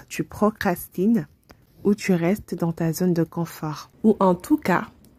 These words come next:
tu profites pour essayer ce que tu as en tête. Ça peut aussi consister à toucher ton corps, toucher ce complexe que tu as, regarder aussi ton corps, regarder ce complexe que tu as. Construire une relation avec son cerveau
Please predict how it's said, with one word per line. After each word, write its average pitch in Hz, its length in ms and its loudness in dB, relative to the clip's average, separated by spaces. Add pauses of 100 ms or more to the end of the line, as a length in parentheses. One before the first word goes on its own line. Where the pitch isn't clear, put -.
(100)
tu - 160 -4
profites - 680 0 (120)
pour 196 280 0 (580)
essayer 196 600 2
ce - 60 -10
que 196 120 -6
tu - 200 -6
as 180 60 -2
en 156 120 -4
tête. - 440 -12 (580)
Ça - 240 0
peut - 160 0
aussi 233 300 4
consister 233 540 -2
à 226 100 4
toucher 214 400 0
ton 180 180 0
corps, 180 480 -2 (340)
toucher 226 380 0
ce - 120 -4
complexe 214 560 -2
que - 120 -6
tu - 260 -2
as, 175 180 0 (440)
regarder 208 600 2
aussi 214 300 0
ton 185 180 -2
corps, 175 480 -4
regarder 185 400 0
ce - 140 -4
complexe - 540 -6
que - 120 -6
tu - 240 -6
as. 147 140 -8 (420)
Construire 247 640 2
une 185 140 0
relation 185 480 0
avec 175 240 0
son 165 160 -2
cerveau 175 500 0